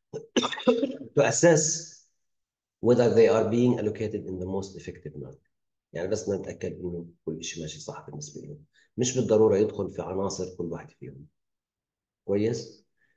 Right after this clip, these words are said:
طيب، ال S Q A عمل البروسيس هاي والبروسيجر هاي، أنتجت متريكس موجودات في التيبل. هاي المتريكس حتى التيبل يعني حتى رقمه،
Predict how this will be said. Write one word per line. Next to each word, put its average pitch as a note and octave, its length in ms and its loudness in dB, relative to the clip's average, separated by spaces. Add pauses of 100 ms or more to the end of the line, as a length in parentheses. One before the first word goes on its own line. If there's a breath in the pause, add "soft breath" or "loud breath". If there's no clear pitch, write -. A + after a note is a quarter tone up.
(460)
طيب، C#2+ 260 -6
ال E2 200 -4
S - 20 -2
Q - 120 -4
A - 20 2
عمل B2+ 460 6
البروسيس F#2+ 480 -4
هاي F#2 340 -6 (600)
والبروسيجر F2+ 640 -2
هاي، D#2+ 280 -6
أنتجت C3 760 4 (520)
متريكس A#2+ 800 0 (300)
موجودات F2+ 420 2
في - 60 -6
التيبل. E2+ 420 -4 (4000)
هاي D3 160 8
المتريكس - 760 4
حتى - 260 -4
التيبل A2 360 2
يعني G2+ 280 2
حتى G#2 200 -4
رقمه، F#2+ 600 0